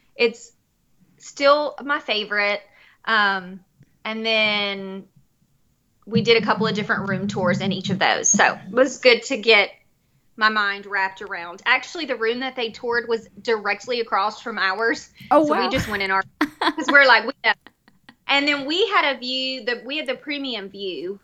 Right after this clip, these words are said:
Speaker 2: Nice.
Speaker 1: So we had the view over all the parks
Speaker 2: Wow.
Speaker 1: and Disney, I mean, not Disney Springs, Downtown Disney. So, um, in fact, everybody came over and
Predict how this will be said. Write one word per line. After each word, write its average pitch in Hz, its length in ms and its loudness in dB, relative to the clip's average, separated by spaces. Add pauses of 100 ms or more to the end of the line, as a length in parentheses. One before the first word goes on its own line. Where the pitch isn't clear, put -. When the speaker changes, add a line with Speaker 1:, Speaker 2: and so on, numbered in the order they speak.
(200)
Speaker 2:
Nice. - 320 -12
Speaker 1:
So 233 220 6
we 285 200 0
had 302 260 2
the 240 100 2
view 233 400 -2
over 208 720 2 (420)
all 226 240 0
the 226 100 -4
parks 196 600 -2
Speaker 2:
Wow. 165 420 -14
Speaker 1:
and 214 220 -4
Disney, 196 300 -8 (360)
I 233 40 -10
mean, 233 140 -4
not 185 160 -4
Disney 180 280 -14
Springs, 180 360 -8
Downtown 226 400 4
Disney. 190 460 -6 (300)
So, 214 420 6
um, 196 340 0 (320)
in 233 140 -4
fact, 262 240 2
everybody 233 440 2
came 226 240 -4
over 208 300 -2
and 202 140 -4